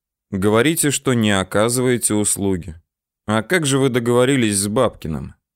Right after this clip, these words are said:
«Думаю, что с вашей жадностью денег вы ему не предложили».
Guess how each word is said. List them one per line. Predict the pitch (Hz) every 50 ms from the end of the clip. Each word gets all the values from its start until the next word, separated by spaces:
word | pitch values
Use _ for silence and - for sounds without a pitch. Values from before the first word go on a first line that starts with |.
| _ _ _ _ _ _ _
«Думаю, | 95 98 98 98 95 110 110 101 101 98 95 90
что | - - - 98 95
с | - -
вашей | 95 90 90 90 90 - 104 104
жадностью | 101 107 113 113 107 117 123 120 - - 135 123
денег | 110 98 92 87 90 98 92 -
вы | 101 101 98
ему | 90 85 82 85 85 87 87 90 - _ _ _ _
не | - 98 95 95 95 90 90 85
предложили». | - 95 87 95 92 98 104 117 131 123 113 101 92 90 101 110 113